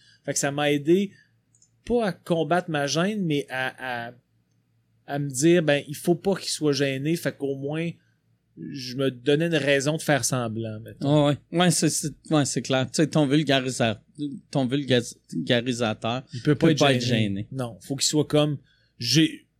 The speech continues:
Speaker 1: j'ai ma raison d'être sur scène, j'ai des affaires vraiment importantes à vous dire, fait que fuck it, si vous aimez pas ça, vous allez m'endurer pareil, tu sais.
Speaker 2: Là, euh, question, euh, attends, euh,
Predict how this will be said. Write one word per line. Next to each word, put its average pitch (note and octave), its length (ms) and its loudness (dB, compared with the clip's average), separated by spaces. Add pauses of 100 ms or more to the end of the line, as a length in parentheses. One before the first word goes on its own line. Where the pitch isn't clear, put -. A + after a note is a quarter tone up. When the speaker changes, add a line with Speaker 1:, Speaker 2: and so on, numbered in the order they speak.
Speaker 1:
j'ai B2 220 2
ma F3 140 4
raison E3 360 2
d'être D#3+ 200 2
sur - 160 -4
scène, D3+ 200 -4
j'ai D3 80 -2
des C3+ 140 -6
affaires C#3 260 -2
vraiment C#3 280 -4
importantes C3+ 360 -4
à B2 60 0
vous A#2 120 -10
dire, B2+ 200 -4
fait A#2 140 -8
que - 80 -18
fuck - 400 -4
it, D3 120 -2
si - 120 -4
vous C3 80 -4
aimez C#3+ 160 4
pas C3 160 0
ça, D3 120 -2
vous C3 80 -6
allez B2 140 -4
m'endurer A#2+ 460 -8
pareil, A2+ 460 -10
tu - 80 -14
sais. B2 120 -20 (480)
Speaker 2:
Là, F#3+ 440 4
euh, D3+ 220 6
question, A3 760 0
euh, D3+ 760 4 (180)
attends, A2+ 340 -6 (100)
euh, A2+ 300 -6